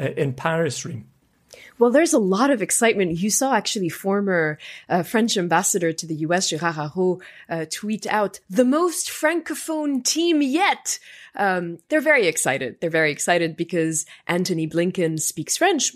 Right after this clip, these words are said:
Speaker 2: rather fluently, uh, having, uh, spent a good portion of his childhood in France, but also, obviously, John Kerry speaks very good French, uh, and we're expecting perhaps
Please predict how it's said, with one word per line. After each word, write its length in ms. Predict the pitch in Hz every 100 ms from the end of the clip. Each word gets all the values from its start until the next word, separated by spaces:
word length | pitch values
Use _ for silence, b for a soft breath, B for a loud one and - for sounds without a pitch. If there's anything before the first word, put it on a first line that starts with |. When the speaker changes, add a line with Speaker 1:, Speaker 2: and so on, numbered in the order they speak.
| _
Speaker 2:
rather 280 | 156 254 202
fluently, 640 | 131 - 247 214 - 131 123 B B
uh, 240 | - 160 143
having, 540 | 160 170 165 151 151 -
uh, 100 | 147
spent 320 | - 170 165 -
a 80 |
good 320 | 160 285 349 -
portion 420 | 202 202 190 160
of 120 | 139
his 360 | 147 156 143 -
childhood 800 | - 147 160 160 165 135 135 -
in 120 | 156
France, 320 | 151 240 214 202
but 140 | 175
also, 580 | 151 170 - 165 156 156
obviously, 500 | 147 151 147 - 151
John 320 | 143 151 143
Kerry 460 | 143 165 160 156 143
speaks 400 | 139 - 143 -
very 260 | 127 120 123
good 160 | -
French, 540 | - 277 254 240 214 - B B B
uh, 160 | 160 156
and 200 | 160 170
we're 100 | 190
expecting 640 | 165 - 202 - 175 151
perhaps 680 | - 190 156 269 302 -